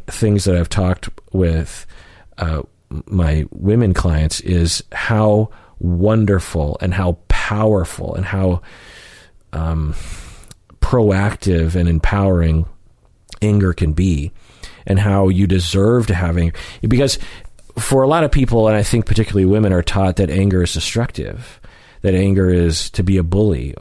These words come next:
anger is to cause problems and conflict. And it can, but anger can also motivate you to seek justice. It can feel good and cathartic to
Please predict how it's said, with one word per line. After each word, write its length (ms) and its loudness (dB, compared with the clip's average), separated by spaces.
anger 380 0
is 520 -2
to 100 -2
cause 320 -2
problems 540 0
and 100 -6
conflict. 600 -4
And 460 0
it 180 -4
can, 520 -2
but 320 0
anger 380 2
can 240 -2
also 680 0
motivate 440 2
you 100 2
to 100 0
seek 300 -2
justice. 800 -8
It 120 -2
can 160 2
feel 540 2
good 360 0
and 160 0
cathartic 800 -6
to 580 0